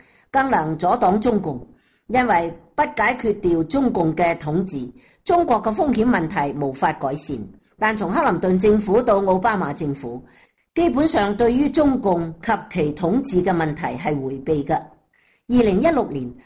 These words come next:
特朗普第一次競選總統時，喺一次公開發言時，將天安門運動稱之為暴亂。王丹喺時代雜誌上曾經點名批評佢。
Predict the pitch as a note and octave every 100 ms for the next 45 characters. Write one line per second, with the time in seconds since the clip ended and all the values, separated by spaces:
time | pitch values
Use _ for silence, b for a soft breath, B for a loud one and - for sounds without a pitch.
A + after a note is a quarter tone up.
0 | B - B3 B3+ C#4 C#4 C#4+ A3 C#4+ D4
1 | A3 G#3 G#3 G#3 F3+ G#3+ E3+ F#3 E3 F#3
2 | A#2+ b b b - G3+ C4+ B3+ G3+ A#3+
3 | B3 A#3 A3+ F#3+ G3 E3 C3 B2+ - C#3
4 | C3+ A#3+ A#3+ A#3+ D4+ C#4 B3 G#3 D3+ C3+
5 | D3+ E3 F3 F3 E3 E3 B3 B3 A3+ C#3+
6 | B2 D#3 C#3 C#3+ B2+ - b b b b
7 | F#3+ G3 A3 E4+ E4 C4 C#4 E3+ F#3+ F#3+
8 | F#3+ F3+ G3 F#3+ F#3+ E3 E3 G3+ D3+ G3
9 | C4 B3+ F3+ F3+ G3 F#3+ G3+ G#3+ - C3
10 | C#3+ B2